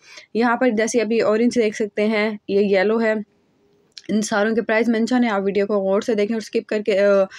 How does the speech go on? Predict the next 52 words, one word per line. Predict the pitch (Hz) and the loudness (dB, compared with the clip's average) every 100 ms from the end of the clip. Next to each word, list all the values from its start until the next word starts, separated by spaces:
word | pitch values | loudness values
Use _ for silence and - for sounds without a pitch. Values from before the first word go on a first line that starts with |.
| - - | -20 -20
स्क्रीनशॉट | - - 254 277 262 240 | -8 0 2 2 0 0
लें | 247 240 | 0 0
तो | 240 | -2
आपको | 208 214 | -2 -2
इनकी, | 214 214 214 - 202 | -2 0 0 2 2
अ, | 196 - | 0 0
प्राइस | 208 233 190 | 0 0 -2
ईजीली | 190 240 247 247 | 0 2 4 2
समझ | 226 226 233 254 | 0 0 0 2
आ | 226 | 2
जाएगी। | 220 220 214 233 | 2 0 2 0
जिसने | 208 214 247 | -2 -2 2
भी | 254 | 2
परचेजिंग | 254 226 233 226 233 | 2 0 0 2 0
करनी | 233 220 | 0 0
हो | 233 220 | 0 -2
वो | 202 | -2
कर | 202 | -2
सकता | 226 233 - | -2 -6 -4
है। | 226 220 | -2 0
ईद | 226 _ - | -2 _ -2
के | 240 | 0
लास्ट | 226 240 262 | 0 -2 -2
डेज | 247 254 254 | 0 0 0
चल | 226 226 | -2 0
रहे | 247 | 0
हैं | 240 233 | 0 0
रमज़ान | 226 208 202 233 | -2 -2 -2 0
शरीफ | 233 214 | 0 -2
के, | - 220 - - - - - | -2 -4 -6 -18 -20 -10 -4
और | 202 | 0
मुल्तान | 202 196 190 208 | 0 0 0 0
में | 233 | 0
आजकल | 220 202 - 202 | 0 -2 -2 -2
बहुत | 180 185 220 240 | -2 -4 -4 0
गर्मी | 240 233 240 | 2 2 2
हो | 226 | 2
रही | 220 214 | 2 0
है | 214 | 0
और | - 208 | -2 -2
गर्मी | 190 196 208 | 0 0 0
में | 214 | 0
शॉपिंग | 214 214 202 247 240 | -2 -4 0 0 0
करना | 220 220 226 - | 0 -2 -4 -6
इतना | - 226 | -4 -2
ही, | 233 | -2
उतना | - - 262 | -2 -2 2
ही | 240 | 2
डिफ़िकल्ट | 196 196 185 175 175 | 2 0 0 0 2
हो | 170 | 0
रहा | |
है। | 165 | 0